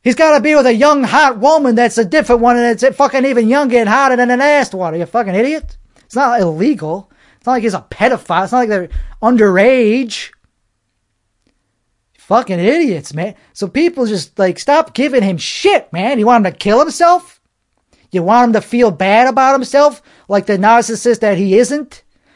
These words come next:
He's not a narcissist. He, he, he's a fucking brilliant actor. Those are not mutually exclusive, by the way. You could be a brilliant actor and also be a huge fucking narcissist. There's plenty of comedians that are pretty good at comedy that are f-,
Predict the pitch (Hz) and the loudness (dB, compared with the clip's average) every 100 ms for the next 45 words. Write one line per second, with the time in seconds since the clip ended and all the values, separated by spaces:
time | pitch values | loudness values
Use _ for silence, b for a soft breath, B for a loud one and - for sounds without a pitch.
0 | _ _ _ 240 277 202 262 294 240 196 | _ _ _ -4 -2 2 2 2 2 2
1 | 202 190 185 - 175 160 175 - - 180 | 2 0 -4 -6 -8 -8 -12 -14 -12 -12
2 | _ _ 180 214 226 - 269 247 175 135 | _ _ -10 -4 -4 0 -2 -2 -6 -2
3 | 226 277 247 247 262 262 262 165 - b | 0 0 0 0 2 2 -2 -12 -12 b
4 | b 262 226 220 214 185 196 196 170 165 | b -2 0 2 2 4 2 0 -6 -8
5 | - 175 165 147 127 143 139 135 135 220 | -8 -8 -8 -8 -10 -8 -10 -12 -10 -8
6 | 254 196 202 160 127 180 202 190 165 180 | -4 -4 -4 -6 -6 -4 -2 -2 -4 -4
7 | 175 165 - 139 156 165 180 165 160 160 | -4 -4 -10 -12 -8 -4 -4 -4 -8 -8
8 | 147 202 190 175 - b b - 240 196 | -8 -2 0 -2 -8 b b -2 0 0
9 | 180 160 202 214 185 147 143 120 _ _ | -4 0 2 2 -2 -14 -18 -20 _ _
10 | _ _ - - - _ _ 175 - 208 | _ _ -20 -20 -20 _ _ -16 -8 -2
11 | 240 214 - 202 185 226 220 185 160 170 | 0 0 -4 -4 -4 -2 -2 -4 -4 -4
12 | 170 - 214 190 123 202 180 - 196 202 | -4 -2 -2 -2 -2 -2 -2 -4 -2 0
13 | 165 156 156 143 - _ _ | -2 -6 -8 -10 -14 _ _